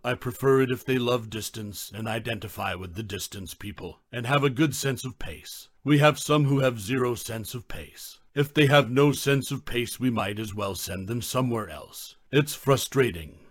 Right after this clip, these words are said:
I work with them on how fast you need to go out as a percentage of the one hundred time.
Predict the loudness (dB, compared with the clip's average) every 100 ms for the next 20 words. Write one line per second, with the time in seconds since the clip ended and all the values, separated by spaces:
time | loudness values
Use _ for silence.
0 | 0 4 6 8 8 6 0 -2 2 2
1 | 4 2 2 0 0 -4 -4 -6 -6 -4
2 | -2 -4 -4 -4 -2 -2 -2 -6 -8 -8
3 | -8 -8 -8 -8 -10 -10 -6 -6 -2 -2
4 | -2 -4 -4 -6 -8 -12